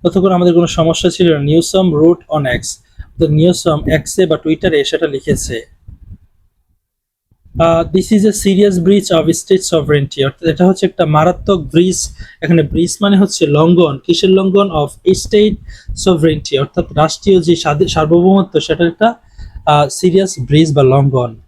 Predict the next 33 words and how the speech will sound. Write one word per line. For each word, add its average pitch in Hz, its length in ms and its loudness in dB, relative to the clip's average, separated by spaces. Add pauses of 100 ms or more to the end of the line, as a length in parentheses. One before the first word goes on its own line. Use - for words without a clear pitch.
(360)
"Inflaming 208 520 2
tension," 196 480 0
যেটা 156 180 0
কিনা 165 400 0 (100)
টেনশন 175 360 0
বা 165 80 4
উত্তেজনাকে 180 720 0 (100)
উস্কে 170 300 -2
দিচ্ছে 170 300 0
বা 165 100 4
বাড়িয়ে 151 300 4
দিচ্ছে। 143 480 0 (460)
"While 175 260 4
pulling 196 640 2
resources 180 560 0 (120)
from 151 320 -2 (520)
where 190 280 2
they 156 220 2
are 160 120 0
actually 170 380 0
needed," 131 220 0
অর্থাৎ 151 200 -2
যেখানেই 170 500 0 (380)
রিসোর্সগুলো 190 480 0
প্রয়োজন 190 400 2
ছিল, 170 280 0
সেখান 180 320 -2
থেকে 185 240 2
যে 175 240 4
রিসোর্সগুলো 170 500 0
পুল 175 200 2
করা 180 220 0
হচ্ছে, 165 460 0